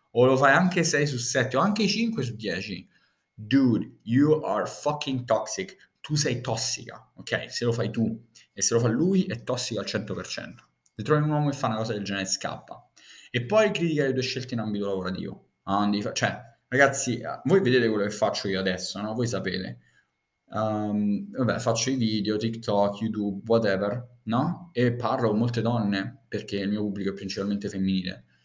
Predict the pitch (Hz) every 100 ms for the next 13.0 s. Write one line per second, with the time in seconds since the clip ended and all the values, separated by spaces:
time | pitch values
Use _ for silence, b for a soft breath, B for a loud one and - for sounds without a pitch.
0 | _ _ _ 107 110 107 101 101 101 98
1 | - - 113 98 95 - 120 127 123 117
2 | 113 107 101 98 92 - _ _ _ _
3 | _ _ - - _ 127 120 185 185 123
4 | 117 - 110 95 - 113 101 101 98 87
5 | 95 76 78 - - - _ _ _ _
6 | _ _ _ _ _ _ - - 127 123
7 | 127 120 117 - 117 110 107 120 135 131
8 | 104 95 95 95 90 90 - - - -
9 | _ _ _ _ _ - 127 123 123 139
10 | 131 117 113 117 - 95 104 101 101 101
11 | 110 107 98 95 - 117 101 92 92 95
12 | 95 92 98 92 92 90 - - -